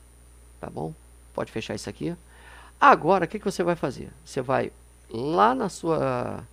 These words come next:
nos seus diretórios, tá bom? Vai vir aqui em documentos, vai ter aqui a pasta do Virtual D J, skins,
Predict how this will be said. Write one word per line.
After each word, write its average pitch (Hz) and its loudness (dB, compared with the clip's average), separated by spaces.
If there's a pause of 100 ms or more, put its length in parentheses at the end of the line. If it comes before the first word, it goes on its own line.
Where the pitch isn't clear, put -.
(880)
nos 135 -4
seus 131 -4
diretórios, 127 -4 (920)
tá - -10
bom? 143 0 (360)
Vai 147 4
vir 165 2
aqui 147 -2
em 123 -4
documentos, 175 0 (1300)
vai 165 8
ter 160 -2
aqui 131 -2
a 120 -2
pasta 127 -2
do 123 -6
Virtual 147 0
D 135 -6
J, 127 -6 (1040)
skins, 196 -2